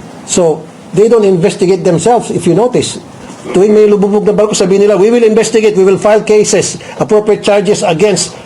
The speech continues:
mayan ng bangka, may-ari, ng, yung kapitan." Dapat sabihin nila, "We will file appropriate charges against our people." Yun ang gusto ko marinig.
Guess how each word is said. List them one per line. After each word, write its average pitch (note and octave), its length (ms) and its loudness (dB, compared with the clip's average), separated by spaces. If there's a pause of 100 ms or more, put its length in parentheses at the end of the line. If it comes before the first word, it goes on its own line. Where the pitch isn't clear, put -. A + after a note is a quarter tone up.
(100)
mayan G3 240 2
ng F#3+ 80 0
bangka, G3 480 0 (240)
may-ari, F#3 480 2
ng, E3 240 -2
yung E3+ 160 2
kapitan." E3 560 -2 (420)
Dapat G#3 240 0
sabihin A3 380 2
nila, A3+ 160 4
"We F#3+ 160 2
will A3 240 2 (100)
file G#3 220 0
appropriate G#3 400 0
charges G#3 320 0
against G3 320 0
our G3 80 -2
people." G#3 560 0 (160)
Yun A#3+ 160 2
ang A3+ 80 0
gusto G#3 160 -2
ko A3 80 0
marinig. G#3+ 560 2